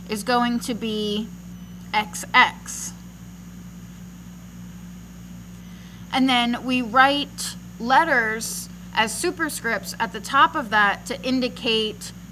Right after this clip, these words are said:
heterozygous, homozygous, dominant, recessive, et cetera.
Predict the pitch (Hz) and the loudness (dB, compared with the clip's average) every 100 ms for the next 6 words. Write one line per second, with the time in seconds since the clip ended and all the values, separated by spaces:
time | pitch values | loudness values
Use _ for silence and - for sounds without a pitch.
0 | - 196 233 214 226 214 214 202 - 220 | 0 2 4 4 4 4 2 -4 -2 -2
1 | 214 190 208 202 196 190 202 202 202 196 | -2 0 2 2 -2 -4 0 0 0 -4
2 | - 190 190 185 196 190 - 262 233 180 | -8 -4 -4 -4 -6 -8 0 2 4 2
3 | 139 | -2